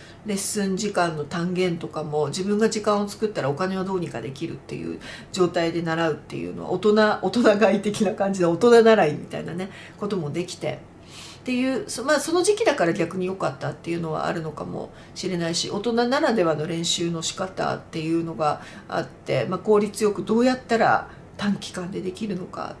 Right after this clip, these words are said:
ていうところからね、まずはスタートしてやったんですよね。まあ、あの、多分この感覚だと、えー、三年近くね、ほとんど、うん、三日空けずに、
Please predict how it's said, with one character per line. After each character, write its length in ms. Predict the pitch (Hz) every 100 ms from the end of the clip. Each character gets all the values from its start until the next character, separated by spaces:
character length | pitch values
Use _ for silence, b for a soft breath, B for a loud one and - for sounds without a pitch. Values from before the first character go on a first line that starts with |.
| -
て 80 | 185
い 180 | 190
う 60 | 180
と 100 | 202
こ 120 | 220
ろ 80 | 294
か 140 | 294
ら 80 | -
ね、 180 | 175 196 - - -
ま 120 | -
ず 120 | -
は 160 | 92 - -
ス 140 | -
タ 80 | 170
ー 80 | 139
ト 120 | 135
し 140 | - -
て 180 | 131 - B B B -
や 100 | 180
っ 20 |
た 160 | 165
ん 80 | 147
で 80 | -
す 100 | -
よ 100 | 214
ね。 140 | 226 - - - - - - - - - - - - - - - - -
ま 280 | 220 208 - B B B B
あ、 60 | 214
あ 80 | 220
の、 380 | 220 220 220
多 140 | 220 392
分 340 | 320 208 160 - - - - - -
こ 100 | 294
の 120 | 302
感 220 | 302 320 320
覚 240 | 311 320
だ 120 | 320
と、 400 | 311 202 190 - B B B B - - -
え 20 | 185
ー、 300 | 196 185 190
三 340 | - 269 285
年 180 | 311 311
近 220 | - 285
く 80 | 220
ね、 160 | 180 190 202
ほ 80 | 233
と 200 | 240 269
ん 100 | 262
ど、 320 | 196 165 131 B B B B B - - -
う 80 | 170
ん、 300 | 175 175 170
三 160 | 202 202 - -
日 360 | 277 277 277
空 120 | 247
け 160 | 247 277
ず 140 | 277
に、 340 | 269 269 277